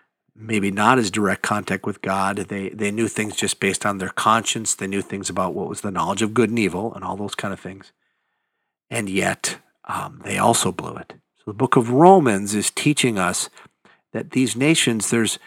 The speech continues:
in, in essence, there is really nothing different from them, although there is something different. The,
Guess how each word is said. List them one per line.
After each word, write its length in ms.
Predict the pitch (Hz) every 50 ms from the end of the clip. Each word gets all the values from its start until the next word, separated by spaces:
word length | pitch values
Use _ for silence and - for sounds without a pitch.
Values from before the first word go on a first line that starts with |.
| - - - _ _ _ _ _ _ _ -
in, 160 | 147 131 127 -
in 160 | 135 131 123
essence, 380 | 139 147 - - 156 123 -
there 180 | - 117 113 117
is 200 | 123 117 - -
really 280 | 113 131 143 139 135 127
nothing 440 | 123 131 135 - - 123 117 107
different 420 | 101 151 160 - - 123 101 - -
from 60 | 98
them, 180 | 95 92 92 -
although 340 | - - 113 117 131 123 120
there 200 | 113 135 139 156
is 300 | - 180 170 185 196 160
something 400 | - - 107 92 90 101 95 87
different. 400 | - 90 - - - 80 80 -
The, 180 | - 104 101